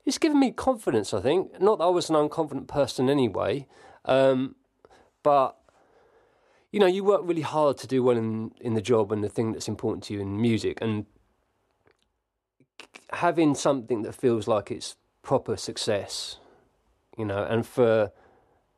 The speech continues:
playing with Iggy Pop, it's pretty, I, I, I think that cla-, is classed as success, or it is in my book anyway.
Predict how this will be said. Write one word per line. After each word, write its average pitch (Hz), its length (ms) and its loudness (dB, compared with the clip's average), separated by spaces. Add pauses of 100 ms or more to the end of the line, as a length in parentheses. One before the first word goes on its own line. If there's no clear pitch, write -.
playing 143 200 0
with 120 80 0
Iggy 107 240 -2
Pop, - 260 -8 (120)
it's - 140 -14
pretty, - 340 -10 (300)
I, 101 100 0 (140)
I, 110 140 -2 (100)
I 107 120 -4
think 117 200 -4
that 107 160 -4
cla-, - 180 -4
is - 140 -6
classed 104 320 -2
as 95 100 -12
success, - 480 -6
or 101 60 -8
it - 60 -10
is 104 120 -4
in 101 60 -4
my 95 160 0
book - 180 -12
anyway. 98 360 -4